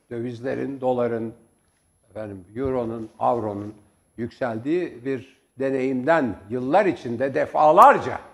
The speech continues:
yapılmış, denenmiş bir karardan söz ediyor. Ayrıca bu ekonomi bilimine de aykırı. Tabii kendisi ekonominin kitabını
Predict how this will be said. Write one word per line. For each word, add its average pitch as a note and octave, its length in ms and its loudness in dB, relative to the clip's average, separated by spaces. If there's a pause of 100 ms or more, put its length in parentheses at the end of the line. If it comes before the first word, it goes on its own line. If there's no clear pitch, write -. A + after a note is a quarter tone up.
(480)
yapılmış, B2 800 -6
denenmiş B2+ 640 -8
bir B2 160 -8
karardan A#2+ 680 -2 (220)
söz G2 180 -16
ediyor. B2+ 360 -4
Ayrıca A#3 500 4
bu G#3+ 260 -2 (280)
ekonomi E3 520 -2
bilimine D#3 480 -2
de E3 60 4
aykırı. D3 480 2
Tabii B3+ 440 2 (440)
kendisi E3+ 720 2 (120)
ekonominin D3+ 600 2
kitabını D3+ 600 -2